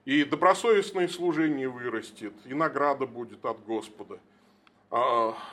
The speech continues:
«Будьте святы», призывает нас апостол Пётр. Э, относитесь серьёзно к своим обязанностям, но не очень серьёзно относитесь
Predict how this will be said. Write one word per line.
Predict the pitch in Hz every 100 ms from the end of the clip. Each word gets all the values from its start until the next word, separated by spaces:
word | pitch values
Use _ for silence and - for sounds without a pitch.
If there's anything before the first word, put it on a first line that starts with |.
| - - _
«Будьте | 160 269 - 220
святы», | - 208 208 127 110 98 -
призывает | 120 107 127 131 101
нас | 101 101 123
апостол | - 113 - 117 -
Пётр. | 117 92 - - _ _ _ _ _ _ _ -
Э, | 190 165 156 - -
относитесь | - 175 208 208 233 214 -
серьёзно | 208 190 196 226 196
к | 196
своим | - 190 190 196
обязанностям, | 190 170 185 117 101 101 - - - - _ _ _ _ -
но | 170
не | 185
очень | 220 208 196 160
серьёзно | - 147 151 139 131
относитесь | 131 - 131 - 131 - - -